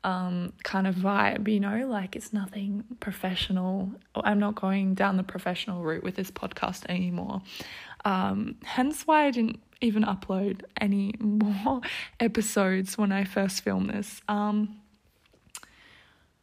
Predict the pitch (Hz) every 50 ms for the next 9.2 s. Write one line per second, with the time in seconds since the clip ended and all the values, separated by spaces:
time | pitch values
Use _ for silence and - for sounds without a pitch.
0 | _ _ _ _ _ - 220 214 214 220 214 220 214 214 - 214 202 208 208 208
1 | 202 202 190 196 - - - - - 202 196 190 202 196 190 190 190 190 - -
2 | 190 185 190 190 190 190 202 202 208 214 208 208 202 202 185 - - - - 202
3 | 196 202 - - 196 196 196 196 190 190 190 185 190 190 190 190 202 202 214 214
4 | - - _ _ _ _ - 196 196 196 196 190 190 - - - - 214 208 214
5 | 220 214 196 196 214 214 220 - - - - 196 190 196 190 190 - - - 202
6 | 196 196 196 190 196 - - 208 202 196 202 202 202 196 202 - 196 196 196 196
7 | - - 202 196 190 190 190 185 190 185 185 185 190 190 190 196 190 - - -
8 | - 190 190 196 190 - - 190 190 190 - - - - - 208 - - - -
9 | - 196 202